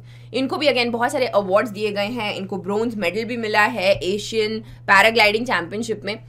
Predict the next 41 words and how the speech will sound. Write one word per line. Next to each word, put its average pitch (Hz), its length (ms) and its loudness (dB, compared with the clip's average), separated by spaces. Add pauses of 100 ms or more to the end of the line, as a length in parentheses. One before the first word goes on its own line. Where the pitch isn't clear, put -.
(400)
और 320 160 6
इंडिया 269 380 0
से 403 100 -6
अगर 359 140 -4
हम 285 160 -4
बात 208 240 0
करें 277 160 -2
तो 311 100 -6
टोटल 269 260 -6
तीन 311 420 -4
लोग 294 180 4
जो 254 100 0
है 262 140 -2
वो 196 120 -4
जा 156 180 -4
रहे 113 160 -10
हैं। - 560 -14
एक 262 280 4
आपके 226 280 2
लद्दाख 202 480 4
की 240 100 -10
सोनम 226 440 -4
हैं 240 360 -2
और 196 260 -2
हैं 226 200 -6
अर्जुन 190 380 -4
राय 175 220 0
from 190 180 -6
सिक्किम। 240 420 -4 (480)
हमें 202 260 -2
जो 190 60 -2
है 214 140 -2
कुल्लू 185 280 -6
का 196 100 0
एटलीस्ट 180 280 -6
पता 170 200 -6
होना 175 180 -6
चाहिए, 226 180 -10
उनका 220 140 -10
नाम 156 200 -8
है 240 160 -12